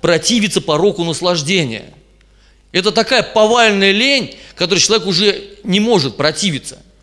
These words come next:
Он уже понимает, что все это безрассудно, что его поведение, оно просто губит все вокруг. Но он не может этому сопротивляться. И вот какой пример приводит Баркли.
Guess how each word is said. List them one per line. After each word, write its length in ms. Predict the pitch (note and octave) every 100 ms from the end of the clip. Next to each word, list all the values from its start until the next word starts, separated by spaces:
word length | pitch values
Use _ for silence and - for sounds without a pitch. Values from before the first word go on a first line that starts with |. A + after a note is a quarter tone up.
| _ _ _
Он 160 | F3 A#3+
уже 160 | A#3
понимает, 560 | F#3 B3 C#4 D4 C4+ G3+
что 180 | - E3+
все 140 | B3
это 140 | A#3
безрассудно, 760 | F#3 A#3 A#3+ B3 - C4+ F#3+ D#3
что 160 | -
его 180 | A3 A#3+
поведение, 520 | A#3 A#3 A3+ C#4 C4
оно 140 | A3+ A#3
просто 340 | B3+ B3+ A#3
губит 420 | F#3 C4 A3 F3+ - - -
все 420 | - - D4 C#4+
вокруг. 560 | A3 B3 C#4+ B3+ D3 - - _ _ _
Но 220 | A#2 A#2+
он 100 | C3+
не 80 | F3+
может 320 | A3+ C#4 A#3
этому 240 | - - A#3
сопротивляться. 840 | A3+ A#3+ B3+ C4+ - A#3 - - - _ _ _ _ _ _ - - -
И 60 | C#3
вот 120 | -
какой 220 | G3+ G3+
пример 300 | G3+ G3 D#3
приводит 300 | C3+ D3 D3+
Баркли. 380 | D3 A#2+ -